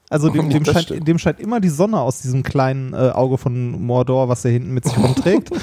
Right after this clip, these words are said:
Speaker 2: <laughs>
Speaker 1: Und, äh, pff, also, ne, selbst wenn der Tod krank wäre, ähm, ist der dabei halt einfach die ganze Zeit fröhlich. Und das ist doch also eigentlich ganz, ganz gut.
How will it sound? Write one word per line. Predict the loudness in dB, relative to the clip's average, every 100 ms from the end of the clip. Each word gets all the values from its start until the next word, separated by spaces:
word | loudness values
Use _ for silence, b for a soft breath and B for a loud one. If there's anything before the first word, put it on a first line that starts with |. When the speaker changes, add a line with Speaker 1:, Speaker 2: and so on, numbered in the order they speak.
| B B
Speaker 2:
<laughs> | -8 B
Speaker 1:
Und, | -2 0 0 -2 -4
äh, | -2 0 0 0 -2 -4 -6 -4 -4 -4
pff, | -2 B B B -4
also, | 0 0
ne, | 0 -2
selbst | 2 0 0
wenn | 0
der | 0
Tod | 0 -2
krank | -2 0 0 -2
wäre, | -2 0 0 2 2 0 -2 0 0
ähm, | 0 -4
ist | -8 -2
der | 0
dabei | 0 0 0 0
halt | -4
einfach | -4 -4 0 0
die | 0
ganze | -2 0
Zeit | -2
fröhlich. | 0 0 0 -2 -6 _
Und | -2
das | 0
ist | 0
doch | -4 -4 -4
also | 0 0
eigentlich | 0 -4 -2
ganz, | -2 -2 -2
ganz | -4 -2
gut. | 0 0 2